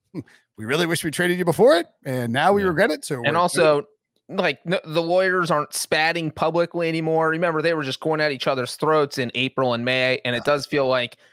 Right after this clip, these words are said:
Speaker 3: they're trying to figure something out. Who knows if something will get figured out, though.
Speaker 2: Oh, okay. So he, he's not gonna play. So we know you guys are more certain that Deshaun does not play for Houston than you are for Aaron not playing for Green Bay. Is that correct?
Speaker 1: Oh, yeah, yeah, yeah, yeah.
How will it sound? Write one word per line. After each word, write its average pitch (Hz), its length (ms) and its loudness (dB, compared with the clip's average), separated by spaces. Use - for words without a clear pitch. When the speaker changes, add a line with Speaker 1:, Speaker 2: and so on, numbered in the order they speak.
Speaker 3:
they're 123 100 -2
trying 135 220 -2
to 120 60 -8
figure 127 200 -4
something 117 280 -4
out. 113 180 -4
Who 151 80 -4
knows 147 300 2
if 131 80 -6
something 117 180 -6
will 110 80 -8
get 95 100 -14
figured 101 200 -10
out, 98 160 -8
though. - 160 -18
Speaker 2:
Oh, 113 240 -2
okay. 85 280 -12
So 135 360 -2
he, 120 180 -16
he's 147 320 -4
not 135 140 -4
gonna 107 160 -6
play. 117 240 -6
So 113 180 -4
we 147 180 0
know 143 180 0
you 160 160 -2
guys 185 240 2
are 165 40 0
more 151 160 2
certain 147 240 0
that 127 180 -4
Deshaun 135 400 -2
does 120 140 -6
not 123 140 -4
play 127 120 -2
for 113 140 -8
Houston 123 360 -2
than 110 140 -4
you 110 160 -4
are 110 140 -2
for 104 160 -14
Aaron 107 260 -8
not 98 160 -14
playing 92 220 -10
for - 80 -20
Green 90 180 -14
Bay. 78 140 -14
Is 80 80 -20
that 98 120 -14
correct? 104 380 -10
Speaker 1:
Oh, 202 160 4
yeah, 143 160 2
yeah, 98 220 -6
yeah, 80 160 -14
yeah. 82 40 -20